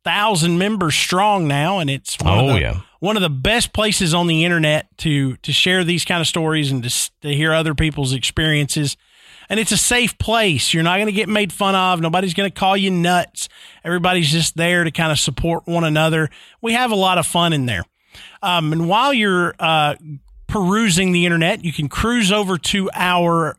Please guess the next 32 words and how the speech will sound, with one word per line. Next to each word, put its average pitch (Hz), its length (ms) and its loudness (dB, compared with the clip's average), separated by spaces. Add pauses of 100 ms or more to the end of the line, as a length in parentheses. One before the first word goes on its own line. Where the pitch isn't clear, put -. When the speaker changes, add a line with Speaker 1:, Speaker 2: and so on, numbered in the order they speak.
(100)
Speaker 1:
website, 165 720 0
which 151 400 -2
is 160 240 0
graveyard 170 800 0
podcast 156 720 0
dot 147 360 -2
com. 139 460 -4 (460)
And 147 360 0 (220)
on 208 200 0
our 220 160 2
website, 202 600 0
you 170 200 0
can 170 260 -2
find 160 400 0
links 185 340 0
to 175 120 -4
purchase 190 500 0
Graveyard 175 640 0
Tales 165 280 2
merchandise. 165 840 0 (460)
You 143 180 0
can 151 320 0
listen 160 400 0
to 175 140 0
the 151 100 0
show, 175 560 2 (460)
and 196 180 0
you 226 80 0
can 247 160 0
become 240 340 0
a 220 80 2
patron. 175 640 0